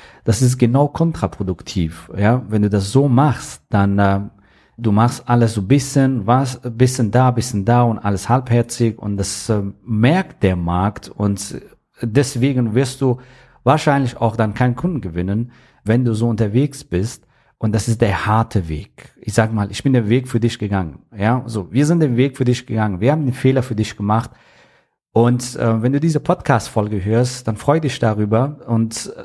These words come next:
dass du diese Fehler nicht machen musst. <laughs> Ja. Und dadurch einfach viel Zeit und Geld sparst und Nerven vor allem. Ja. Also, weil Zeit kommt nicht wieder. Das ist das wertvollste Gut, was wir alle haben.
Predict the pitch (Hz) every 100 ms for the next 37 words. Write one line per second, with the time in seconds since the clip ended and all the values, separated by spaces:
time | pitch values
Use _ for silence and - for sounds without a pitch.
0 | - 123 - - 120 113 117 - - -
1 | 117 113 - 117 107 107 - 156 - -
2 | - _ _ _ - 101 85 - - -
3 | _ _ 104 - 151 127 - - - -
4 | - - - - _ - 127 123 120 -
5 | 123 120 127 127 - 127 123 120 - -
6 | 165 160 - 135 139 139 113 110 139 -
7 | 92 98 110 - _ _ _ 127 120 110
8 | 123 127 90 - - - - _ 95 107
9 | 120 _ - 113 113 123 123 - 160 165
10 | - 143 123 123 - 110 92 - _ _
11 | _ _ - 113 139 127 113 - - _
12 | - 135 - - 117 - 98 - 127 165
13 | - 101 - 95 - 85 80 - 80 82
14 | 78 85